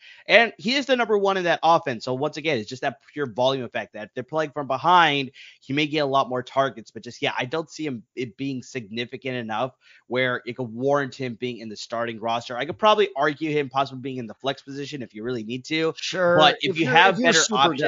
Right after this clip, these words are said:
Speaker 1: think
Speaker 2: desperate.
Speaker 1: he's better on the bench.
Speaker 2: Yeah,
Speaker 1: I
Speaker 2: if
Speaker 1: think
Speaker 2: you're
Speaker 1: that's
Speaker 2: super desperate, let's say, and he should be okay. I'm not, I'm not spreading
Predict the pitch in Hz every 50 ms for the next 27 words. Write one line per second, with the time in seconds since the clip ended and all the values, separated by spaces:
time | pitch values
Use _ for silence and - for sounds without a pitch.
0 | 127 117 135 127 - 160 156 - - 117 117 113 110 98 87 - - - _ -
1 | - - _ - 139 147 135 120 143 - 180 233 240 202 - - 214 208 165 190
2 | 190 170 185 175 170 - - 180 175 165 156 156 151 - - 170 156 156 156 151
3 | 147 147 139 - 139 147 147 147 147 139 - 143 151 156 147 - - 185 175 131
4 | 160 151 139 123 - 110 87 78 73 82 101 110 113 113 - _ - 98 113 113
5 | 117 120 - - _ _ _ - - - - 117 113 113 117 107